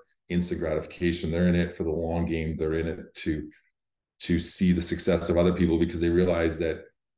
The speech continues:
my s-, my su-, my true superpower is being emotionally engaged with people. And when I'm emotionally engaged with people, I start to realize that it's not about me. It's about,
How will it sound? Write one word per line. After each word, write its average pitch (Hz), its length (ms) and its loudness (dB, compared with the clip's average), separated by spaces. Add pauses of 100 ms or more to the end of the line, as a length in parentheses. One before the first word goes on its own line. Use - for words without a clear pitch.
(220)
my 87 380 2
s-, - 340 -2
my 90 300 2 (200)
su-, - 500 -4
my 98 120 4
true 120 220 2
superpower 85 840 -2
is 87 280 0
being 85 560 -6 (200)
emotionally 90 480 2
engaged 85 380 0
with 87 140 -2
people. 85 540 -4 (480)
And 85 100 -8
when 85 100 -2
I'm 85 140 0
emotionally 87 460 0
engaged 90 260 0
with 85 140 -2
people, 87 180 -4
I 82 60 -2
start 87 220 -2
to 85 60 -4
realize 82 320 -2
that 80 120 -2
it's - 120 -8
not 80 180 -2
about 80 380 -2
me. 78 220 -4
It's 78 160 -10
about, 76 400 -4